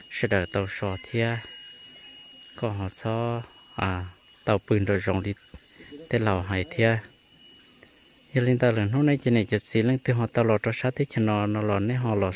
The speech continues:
sai thia. Lò chín gì. Bé cho cái tin trà mong nhớ trò sa bé to trong nó. Thế là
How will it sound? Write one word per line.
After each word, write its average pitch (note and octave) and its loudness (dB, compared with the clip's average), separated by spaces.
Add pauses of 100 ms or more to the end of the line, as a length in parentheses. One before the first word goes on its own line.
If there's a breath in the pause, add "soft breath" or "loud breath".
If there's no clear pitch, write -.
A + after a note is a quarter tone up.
sai A#2+ 2
thia. B2 2 (760 loud breath)
Lò G2+ 2 (100)
chín A2+ 2
gì. A2 2 (760 loud breath)
Bé A#2+ 6
cho G#2 0
cái - -6
tin A#2+ 2 (100)
trà G2+ 4
mong A#2 2
nhớ B2 2
trò G#2 2 (100)
sa A#2+ 2 (120)
bé G#2+ 6
to A#2 0
trong A#2+ 6
nó. F#2+ 2 (1000 loud breath)
Thế G#2 -2
là F#2 0